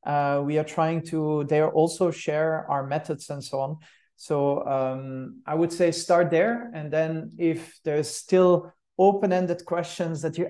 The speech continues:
absolutely need to answer, then feel free to contact me and you'll get an answer somehow. Maybe not from me, but from someone on the fantastic team I get to work with.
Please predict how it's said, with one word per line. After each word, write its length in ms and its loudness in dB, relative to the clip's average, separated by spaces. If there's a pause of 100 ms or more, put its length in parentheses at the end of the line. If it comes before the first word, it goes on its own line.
absolutely 580 4
need 240 -2
to 100 -8
answer, 380 -4
then 240 -4
feel 240 -4
free 280 -6
to 120 -8
contact 480 -4
me 260 -6
and 320 -10 (100)
you'll 260 -4
get 280 0 (120)
an 140 -2
answer 320 -4
somehow. 520 -6
Maybe 240 -6
not 160 -8
from 220 -8
me, 160 -6
but 180 -8
from 380 -8 (220)
someone 360 -4
on 140 -6
the 320 0
fantastic 520 -2
team 200 -4
I 80 -4
get 220 -6
to 60 -10
work 300 -10
with. 180 -16